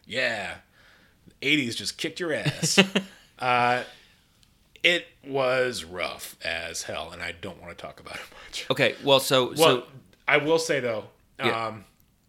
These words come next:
Speaker 1: the only character that seemed to have any fun in the movie
Speaker 2: Mm-hmm.
Speaker 1: was actually,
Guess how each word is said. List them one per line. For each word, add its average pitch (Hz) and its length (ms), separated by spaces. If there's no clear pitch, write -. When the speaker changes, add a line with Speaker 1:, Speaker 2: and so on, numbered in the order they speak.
Speaker 1:
the 123 160
only 135 220
character 123 320
that 104 300
seemed 123 280
to 113 60
have 107 280
any 92 200
fun 107 400
in 117 60
the 131 80
movie 147 360
Speaker 2:
Mm-hmm. 98 260
Speaker 1:
was 101 180
actually, 107 640